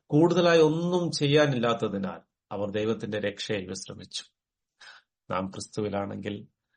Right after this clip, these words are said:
നമ്മുടെ വിധി സുരക്ഷിതമാണ്. ഈ അനിശ്ചിത ലോകത്തിൽ അവൻ നമ്മുടെ പ്രത്യാശയും നമ്മുടെ രക്ഷയുമാണ്. ദൈവം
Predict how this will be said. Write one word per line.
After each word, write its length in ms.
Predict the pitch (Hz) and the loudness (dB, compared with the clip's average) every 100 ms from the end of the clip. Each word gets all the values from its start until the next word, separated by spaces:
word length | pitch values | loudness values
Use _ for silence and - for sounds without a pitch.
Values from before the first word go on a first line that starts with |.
| _ _ | _ _
നമ്മുടെ 260 | 104 104 104 | -6 -4 -4
വിധി 460 | 92 113 127 127 - | -4 -4 -4 -6 -10
സുരക്ഷിതമാണ്. 760 | - 104 98 - 92 - 92 _ _ _ _ _ _ _ _ | -10 -10 -12 -14 -14 -18 -20 _ _ _ _ _ _ _ _
ഈ 100 | 120 | 0
അനിശ്ചിത 500 | 117 120 139 135 151 151 151 | 2 2 0 0 2 2 2
ലോകത്തിൽ 540 | 120 120 113 - 87 - _ _ - | 0 0 -2 -6 -16 -18 _ _ -8
അവൻ 240 | 107 104 | -6 -4
നമ്മുടെ 240 | 101 98 101 | -6 -8 -8
പ്രത്യാശയും 880 | 101 95 107 107 - 107 95 - _ _ _ _ _ _ - | -10 -8 -6 -4 -6 -8 -10 -12 _ _ _ _ _ _ -16
നമ്മുടെ 180 | 85 87 | -14 -14
രക്ഷയുമാണ്. 600 | - - - - - _ _ _ _ _ _ _ _ _ _ _ _ _ _ _ _ _ - | -12 -14 -14 -18 -20 _ _ _ _ _ _ _ _ _ _ _ _ _ _ _ _ _ -8
ദൈവം 480 | 131 139 156 - | 2 4 4 2